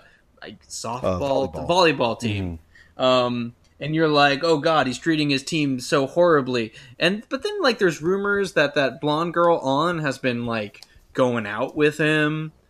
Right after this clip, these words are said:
Speaker 1: Um, lots of weird stuff, and just, like, more stuff keeps coming out. Uh, so then you get to the truth of the matter, which is, like, he's just straight up, like, this is, like, sexual assault level, Bill O'Reilly,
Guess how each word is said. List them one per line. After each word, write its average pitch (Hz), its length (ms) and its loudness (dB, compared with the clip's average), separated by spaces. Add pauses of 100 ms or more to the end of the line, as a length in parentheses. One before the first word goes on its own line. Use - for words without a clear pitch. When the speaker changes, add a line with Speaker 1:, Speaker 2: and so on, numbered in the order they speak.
(280)
Speaker 1:
Um, 110 680 -2 (540)
lots 165 320 -2
of 170 80 6
weird 147 420 2
stuff, 139 460 0
and 131 80 -6
just, 135 160 -6
like, 147 100 -2
more 165 240 -2
stuff 165 320 -2
keeps - 320 -10
coming 143 480 -2
out. 151 540 -4 (680)
Uh, 127 380 2
so - 140 -6
then 190 140 2
you 180 60 0
get 170 140 0
to 156 80 -6
the 120 100 -4
truth 196 380 -2
of 127 80 -2
the 117 80 -4
matter, 113 460 -6 (320)
which 123 200 -2
is, 117 240 0
like, 104 320 -2
he's 156 280 -4
just 120 200 -2
straight 113 300 0
up, 101 180 -10
like, 95 220 -16 (220)
this 143 180 -2
is, 110 80 -12
like, 90 220 -16
sexual - 520 -6
assault - 460 -6
level, 104 500 -10
Bill 120 220 -2
O'Reilly, 107 840 -10